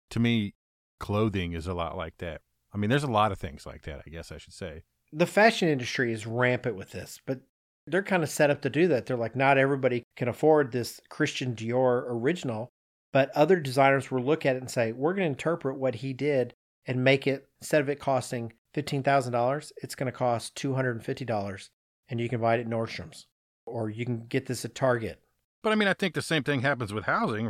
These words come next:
Speaker 1: I mean, quite honestly.
Speaker 2: Sure.
Speaker 1: But I think it, there's sacrifices in quality and things like that. I don't know.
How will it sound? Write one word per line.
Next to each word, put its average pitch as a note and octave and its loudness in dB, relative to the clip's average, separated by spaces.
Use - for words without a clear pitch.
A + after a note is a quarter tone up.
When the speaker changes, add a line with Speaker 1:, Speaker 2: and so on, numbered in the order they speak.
Speaker 1:
I A#2+ 2
mean, B2+ 4
quite A#2+ 8
honestly. A#2 0
Speaker 2:
Sure. F3 4
Speaker 1:
But B2+ 6
I A#2 0
think A#2 4
it, G#2 0
there's G#2+ -2
sacrifices G#2 2
in F#2+ -4
quality G#2+ 2
and F2 -4
things F#2+ -6
like F#2 -8
that. A#2 0
I A#2 4
don't B2 6
know. A#2 4